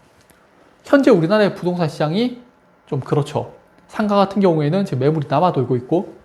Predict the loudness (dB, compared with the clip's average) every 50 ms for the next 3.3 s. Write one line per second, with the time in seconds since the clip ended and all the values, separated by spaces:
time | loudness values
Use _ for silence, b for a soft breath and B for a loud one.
0 | b b b b b b b -18 -8 -4 -2 0 0 0 -2 0 0 2 2 2
1 | 2 2 2 2 2 2 2 0 -4 -12 -20 _ _ _ -16 -14 -14 -16 -16 -6
2 | 0 2 2 4 2 2 0 -2 -6 -6 -4 -4 -4 -2 0 0 2 2 2 0
3 | 0 0 -2 -4 -4 -4